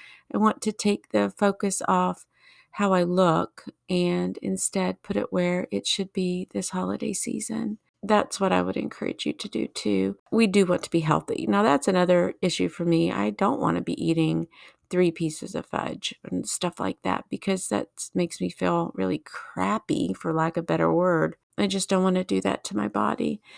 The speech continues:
But the other issue I'm discussing, the thoughts that we have is, "Oh, I've got to look so good for the holiday." And okay, that's fine, but why not remind ourselves that it's not about what I look like? I could come tattered and in rags and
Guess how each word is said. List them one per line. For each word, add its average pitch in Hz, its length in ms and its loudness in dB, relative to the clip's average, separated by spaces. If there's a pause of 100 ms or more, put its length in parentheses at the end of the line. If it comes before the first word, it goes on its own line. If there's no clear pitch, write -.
(260)
But 208 320 2
the 214 180 4
other 202 420 4
issue 196 320 0
I'm 190 140 2
discussing, 190 880 0
the 196 180 -2
thoughts - 400 0
that - 120 0
we - 240 0 (240)
have 190 440 2
is, 185 280 0
"Oh, 196 80 0
I've 185 180 0
got 185 120 0
to 180 80 -2
look 185 220 -4
so 180 200 -2
good 185 440 -2 (480)
for 202 120 0
the 190 100 2
holiday." 185 640 0
And 233 120 -2
okay, 247 320 2
that's 247 300 0
fine, 196 480 -2
but 190 260 0 (520)
why 208 140 2
not 202 340 0
remind 180 340 2
ourselves 185 580 -4
that - 300 -4 (320)
it's - 200 -6
not 190 160 2
about 190 340 -2
what 185 160 0
I 180 80 0
look 185 340 -6
like? 196 400 -8
I 214 80 -4
could - 200 -14
come 190 300 0
tattered 190 520 -2
and 185 180 -2
in 190 180 0
rags 180 580 0
and 170 260 0